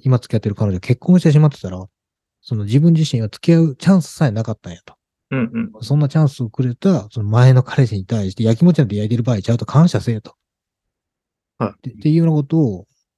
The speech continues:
Speaker 1: 言われましたけどね。まあ、
Speaker 2: うん。
Speaker 1: 一つ話すと。
Speaker 2: ははは。
Speaker 1: はい。まあ、そういう考え方ってあんねやと思って。
Speaker 2: うん。
Speaker 1: 確かにこう、やきもちとか別に持っちゃダメとは思わないですけど、
Speaker 2: はい。
Speaker 1: そこばっかに固執するとネガティブな感じにしかならないからね。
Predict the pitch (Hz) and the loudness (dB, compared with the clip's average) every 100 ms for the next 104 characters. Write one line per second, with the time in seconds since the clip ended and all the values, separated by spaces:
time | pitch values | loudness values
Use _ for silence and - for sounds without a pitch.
0 | _ 104 95 92 92 - 87 98 143 139 | _ -10 -8 -8 -10 -14 -14 -4 -4 -4
1 | _ - 110 107 95 92 98 _ - 95 | _ -8 -6 -6 -8 -18 -20 _ -16 -14
2 | - 101 95 90 _ - - _ _ _ | -14 -14 -12 -12 _ -12 -12 _ _ _
3 | - 113 - 104 _ _ _ _ _ - | -12 -12 -12 -20 _ _ _ _ _ -18
4 | 98 90 _ - 113 175 175 156 170 160 | -18 -18 _ -12 -2 0 2 2 2 2
5 | 156 139 92 110 135 139 107 - - 92 | 0 -2 -4 0 2 2 0 -6 -18 -20
6 | 90 - 98 _ _ - 120 110 _ _ | -18 -18 -18 _ _ -10 -8 -8 _ _
7 | _ _ _ _ _ _ 135 143 - 113 | _ _ _ _ _ _ -8 -6 -6 -8
8 | - 107 101 98 98 - _ _ _ - | -6 -8 -6 -6 -10 -14 _ _ _ -8
9 | 117 110 147 143 110 98 95 - 101 98 | -6 0 2 2 -2 -6 -8 -6 -6 -8
10 | 95 - 147 - 117 110 165 123 104 123 | -8 0 2 4 2 2 2 0 0 0
11 | 165 117 92 - 92 113 127 165 _ _ | 0 0 -4 -8 -4 0 0 0 _ _
12 | 107 - 139 147 165 - 117 117 110 - | -12 -2 2 2 0 0 0 0 -4 -2
13 | 117 107 117 156 135 107 104 101 - 113 | -4 0 2 4 2 -2 -6 -8 -4 -2
14 | 117 120 - 101 123 208 127 95 90 127 | 0 -2 -4 -2 2 4 2 -2 -8 -6
15 | - | -6